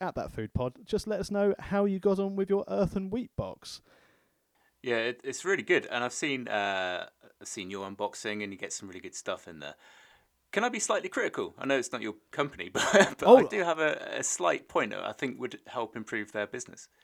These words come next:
Speaker 1: Uh, I think I'm going, I'm gonna write down what I think you're about to,
Speaker 2: Okay.
Speaker 1: about to say.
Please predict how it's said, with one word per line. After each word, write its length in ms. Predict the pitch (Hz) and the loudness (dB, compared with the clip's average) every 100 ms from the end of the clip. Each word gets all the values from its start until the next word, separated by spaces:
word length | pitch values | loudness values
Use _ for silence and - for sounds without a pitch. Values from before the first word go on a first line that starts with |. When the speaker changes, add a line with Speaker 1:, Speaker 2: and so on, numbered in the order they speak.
| - | 2
Speaker 1:
Uh, 260 | 139 143 143 | 4 4 2
I 140 | 143 | 2
think 400 | 143 - 202 208 - | 4 6 4 2 -4
I'm 200 | 143 147 | -4 0
going, 260 | 156 156 - | 0 0 -2
I'm 100 | 156 | -2
gonna 280 | 160 165 160 | 2 4 4
write 360 | 165 190 208 | 6 4 4
down 380 | - 175 113 170 _ | 2 2 2 -2 _
what 140 | 123 135 | -4 0
I 80 | 131 | 0
think 400 | - 202 196 - | 4 4 4 2
you're 140 | 180 | 4
about 420 | 165 165 160 - - | 4 2 2 -6 -12
to, 440 | - 139 135 131 131 _ _ _ _ _ _ | -2 2 2 2 0 _ _ _ _ _ _
Speaker 2:
Okay. 100 | 127 | -4
Speaker 1:
about 280 | 127 139 120 | 2 2 2
to 80 | 131 | -4
say. 400 | - 107 107 | -4 -4 -4